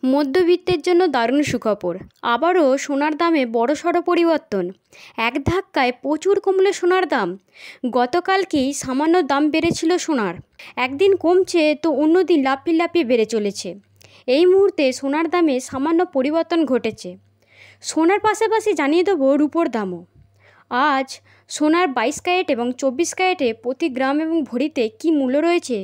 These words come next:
জানিয়ে দেবো এই ভিডিওটিতে। বিস্তারিত জানতে হলে ভিডিওটি অবশ্যই শেষ পর্যন্ত দেখবেন। প্রতিদিন সোনার উপর বাজার দর জানতে আমাদের YouTube চ্যানেলটি অবশ্যই সাবস্ক্রাইব করবেন, কারণ আপনাদের একটি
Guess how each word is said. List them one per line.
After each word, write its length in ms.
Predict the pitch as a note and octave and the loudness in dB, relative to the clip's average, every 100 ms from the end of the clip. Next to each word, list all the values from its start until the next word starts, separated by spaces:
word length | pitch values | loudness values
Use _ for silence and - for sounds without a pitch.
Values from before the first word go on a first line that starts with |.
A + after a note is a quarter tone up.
| F#3+ - _ - | -10 -20 _ -8
জানিয়ে 380 | A#3+ B3 D4 E4 | -4 0 0 0
দেবো 260 | F4+ B3+ B3 - | 0 0 0 0
এই 80 | C#4 | -2
ভিডিওটিতে। 560 | A3+ G3 G3 F#3+ F#3 F3 - _ _ - - _ | 0 -2 -2 -2 -8 -10 -14 _ _ -20 -20 _
বিস্তারিত 540 | C4 D#4+ - G4+ G4+ A4 D4+ | 2 2 2 0 2 2 2
জানতে 340 | C4 C4 E4+ | 2 0 2
হলে 260 | F4 F#4 C#4 G3+ B3+ | 2 4 2 0 -2
ভিডিওটি 380 | A#3 D#4+ F4+ F4+ A3+ | 0 0 2 2 2
অবশ্যই 440 | A3+ D#4+ - F#4+ - | 0 -2 0 -2 0
শেষ 160 | A#3+ - | -4 -4
পর্যন্ত 300 | C#4+ D4+ D#4 E4 | -4 -2 -2 0
দেখবেন। 420 | A#3+ B3 D4+ A#3 G3 _ _ _ | 0 0 -2 -4 -6 _ _ _
প্রতিদিন 420 | D4 D#4+ E4+ F#4+ F4+ | 0 2 4 4 4
সোনার 320 | - C4 C#4+ | 0 -2 0
উপর 220 | E4 E4 E4+ | 0 0 -2
বাজার 360 | A#3+ A3 A#3 C4 | -2 -2 -2 -2
দর 160 | E4 E4 | -2 0
জানতে 380 | F4 E4+ D4+ G#3+ F#3+ _ _ - B3 | 0 0 0 -4 -4 _ _ -6 -2
আমাদের 300 | C4 D#4+ G4 | 0 0 2
YouTube 360 | D#4 C4 E4+ - | 2 4 2 0
চ্যানেলটি 380 | D#4 E4 E4+ D#4+ - A#3 | -2 -2 0 -2 0 -2
অবশ্যই 320 | D4 F4+ F4 | -2 -4 -4
সাবস্ক্রাইব 400 | C4+ A#3+ - D4 C#4 | -4 -6 -4 -4 -4
করবেন, 300 | G3+ F3+ F3+ - - _ | -8 -8 -12 -16 -20 _
কারণ 300 | B3+ B3 D#4 F4 F4 | -2 2 2 2 0
আপনাদের 440 | A#3 A#3+ E4+ E4 G4 | -2 0 -2 0 -2
একটি 220 | F4+ | -4